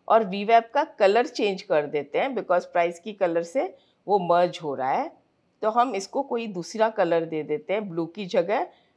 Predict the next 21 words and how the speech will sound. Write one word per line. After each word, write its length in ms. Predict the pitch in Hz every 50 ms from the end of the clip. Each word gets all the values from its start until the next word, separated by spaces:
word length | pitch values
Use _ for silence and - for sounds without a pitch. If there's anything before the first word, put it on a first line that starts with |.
| _ -
let 220 | 180 185 185 185
us 180 | 214 214 220 -
say 140 | 233 214 208
हमने 520 | 180 190 175 175 180 202 233 320 370 381 - _ _ _ _ _ _ - -
आ, 540 | 165 170 170 170 170 170 170 170 170 170 170 220 - - _ _ _ _ - 190
ग्रीन 340 | 180 196 226 240 214 190 151
दे 140 | 151 143 139
दिया। 300 | - - - - - - - _ _ _ _ _ _ _ _ -
ग्रीन 360 | 143 143 180 202 208 220 202
भी 100 | 208 247
अभी 240 | 269 208 190 220 247 277 277 - _ _ _ _ _ _ _ _ _ - _ _ _ -
almost 300 | 196 190 202 233 247 247
सेम 300 | 240 - 254 214 220 220
जैसा 300 | 220 214 220 - 240 220
लग 200 | 220 214 214 214
रहा 120 | 226 240 269
है, 200 | 330 320 - _ _ _ _ _ _ _ _ _ -
तो 180 | 214 208 202 196
हम 240 | 196 214 202 202 208
क्या 180 | 202 220 190 180
करेंगे, 520 | 180 180 175 175 175 175 208 240 320 381